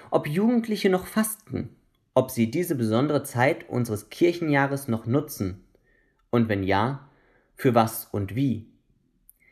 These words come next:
Die Rückmeldungen waren breit gefächert. Einige der jungen Menschen fasten, indem sie auf Fleisch, Süßigkeiten oder Alkohol verzichten.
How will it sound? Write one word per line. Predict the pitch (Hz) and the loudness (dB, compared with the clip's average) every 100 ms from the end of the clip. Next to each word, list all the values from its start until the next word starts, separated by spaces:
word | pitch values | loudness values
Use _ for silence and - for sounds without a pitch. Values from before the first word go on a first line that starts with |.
| _ _ _ _ _ | _ _ _ _ _
Die | 127 | 2
Rückmeldungen | 127 151 175 180 196 196 170 | 4 4 4 4 6 2 4
waren | 160 165 160 | 2 2 -2
breit | 123 123 160 - | 2 2 2 -2
gefächert. | 175 165 135 92 - - _ _ _ _ | -4 -2 -2 -2 -4 -10 _ _ _ _
Einige | 117 143 165 165 | 4 4 4 2
der | 139 | 2
jungen | 117 123 110 101 | 2 2 2 2
Menschen | 110 135 - 113 | 0 -2 -4 -4
fasten, | 143 147 - - 139 139 - - - | -4 -6 -6 -2 -2 -2 -12 -20 -4
indem | - 143 160 185 | 2 4 4 2
sie | 185 | 0
auf | 147 117 | 0 -2
Fleisch, | - 131 127 139 147 - - | -4 2 4 4 0 -6 -12
Süßigkeiten | 113 107 156 156 139 - 123 127 127 117 113 - | -12 -4 -4 -4 -8 -2 2 2 0 -2 -4 -6
oder | 101 101 90 | -2 -2 -2
Alkohol | - 123 127 101 98 | 0 0 0 -2 -2
verzichten. | 92 92 - 95 - - 98 | -2 -10 -10 -10 -12 -14 -16